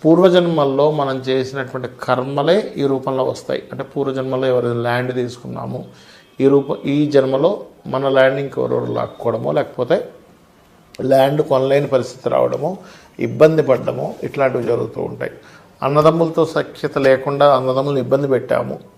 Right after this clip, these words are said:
అప్పుడు ఈ జన్మలో అన్నదమ్ముల ద్వారా ఇబ్బందులు, గొడవలు వస్తూ ఉంటాయి. అలాగా ఒక్కొక్క, అంటే ఒక వ్యక్తి తనంతట తాను స్వయంగా నిలబడదాం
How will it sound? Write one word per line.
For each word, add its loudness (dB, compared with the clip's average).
అప్పుడు -2
ఈ 0
జన్మలో 0
అన్నదమ్ముల 2
ద్వారా 6
ఇబ్బందులు, 0
గొడవలు 2
వస్తూ -6
ఉంటాయి. -8
అలాగా 8
ఒక్కొక్క, 0
అంటే 2
ఒక 2
వ్యక్తి 0
తనంతట -2
తాను 0
స్వయంగా -4
నిలబడదాం 0